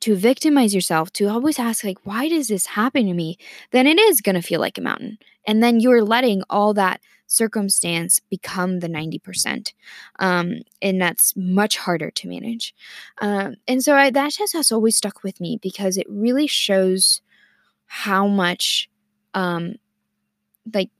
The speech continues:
the, the things that are happening in our lives, like, really are not in our control,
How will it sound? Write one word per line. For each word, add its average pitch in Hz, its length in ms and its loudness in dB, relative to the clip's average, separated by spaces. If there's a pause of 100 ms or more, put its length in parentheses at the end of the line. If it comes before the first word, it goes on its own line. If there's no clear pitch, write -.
the, 196 320 -2
the 196 280 -4
things 208 320 -2
that 240 120 2
are 202 100 0
happening 185 420 -4
in 185 60 -4
our 170 120 -4
lives, 170 360 -4
like, 202 240 -8
really 202 260 2
are 185 100 0
not 170 280 -4
in 185 80 -6
our 170 120 -8
control, 165 560 -4